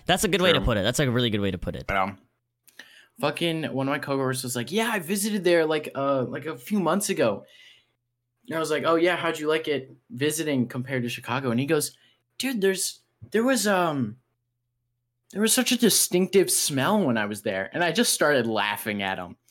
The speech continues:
Speaker 2: I just started laughing at him. He's like, "What, what's so funny?" And I was like, <laughs> "Yeah, bro, that's just trash." <laughs>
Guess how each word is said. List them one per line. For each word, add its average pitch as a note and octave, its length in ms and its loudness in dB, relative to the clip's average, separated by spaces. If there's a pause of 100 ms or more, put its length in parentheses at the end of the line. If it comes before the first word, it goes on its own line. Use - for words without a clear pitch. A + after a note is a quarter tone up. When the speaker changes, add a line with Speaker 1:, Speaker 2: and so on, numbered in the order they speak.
(300)
Speaker 2:
I D3 60 -4
just F3 160 -4
started E3+ 240 0
laughing C3 400 -2
at A#2+ 100 -2
him. A#2 80 -2
He's B2 140 -4
like, B2 140 -4
"What, C3+ 260 -2
what's C3 220 -2
so B2+ 100 0
funny?" C3 280 -4
And A2 60 -4
I A#2 40 -4
was A#2+ 100 -6
like, A#2+ 160 -4 (140)
<laughs> - 160 -14
"Yeah, D3+ 160 2
bro, A#2+ 440 -2 (120)
that's B2+ 220 -4
just C3+ 240 -6
trash." A#2+ 560 -4 (360)
<laughs> A#3+ 160 4